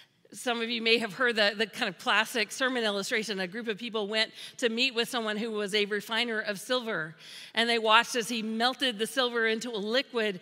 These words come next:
and then he would skim off of the top all the impurities, and he kept skimming, and he kept skimming. And then suddenly he stopped, and they said, "Well, why did you stop?" And he said, "I can see my reflection in it. That means it's pure." And wow,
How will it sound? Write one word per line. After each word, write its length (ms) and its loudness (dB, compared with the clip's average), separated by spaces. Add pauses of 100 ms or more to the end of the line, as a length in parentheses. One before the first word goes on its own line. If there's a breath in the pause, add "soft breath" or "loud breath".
(220 loud breath)
and 120 -2
then 100 2
he 140 0
would 140 -6
skim 440 -4
off 240 0
of 180 -12
the 120 -2
top 480 -2 (420 loud breath)
all 280 2
the 160 -2
impurities, 720 -4
and 80 -6
he 60 -6
kept 240 -8
skimming, 580 -6
and 100 -4
he 80 -6
kept 240 -10
skimming. 600 -8 (460 loud breath)
And 120 -2
then 120 2
suddenly 520 0
he 120 -4
stopped, 640 -2
and 120 -2
they 80 -2
said, 200 -4
"Well, 260 0
why 160 6
did 220 -2
you 80 -6
stop?" 500 -6
And 100 -8
he 80 -4
said, 280 -2 (320 loud breath)
"I 100 0
can 220 -6
see 200 -6
my 180 -2
reflection 680 -8
in 180 -8
it. 200 -10
That 200 -8
means 320 -8
it's 240 -12
pure." 460 -14 (1600 loud breath)
And 220 -4
wow, 280 -6